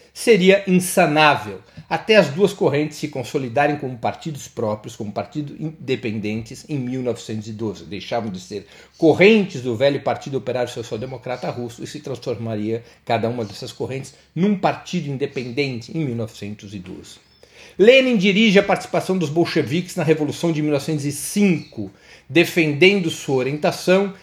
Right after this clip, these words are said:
e se contrapondo a seus adversários internos, os mencheviques. Contrário a compromissos com a burguesia russa,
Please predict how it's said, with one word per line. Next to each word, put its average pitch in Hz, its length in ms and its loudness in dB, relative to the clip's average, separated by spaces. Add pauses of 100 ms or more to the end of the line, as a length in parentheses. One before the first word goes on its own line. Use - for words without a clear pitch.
(120)
e 175 80 -2
se - 380 -8
contrapondo 240 1080 6
a 120 60 2
seus 123 300 -4
adversários 123 800 -2
internos, 127 600 -4 (240)
os 135 200 -4
mencheviques. 117 1000 -6 (1700)
Contrário 131 920 6
a - 80 -8
compromissos 151 920 4
com 143 100 -2
a 120 60 0
burguesia 120 520 -2
russa, 147 460 -4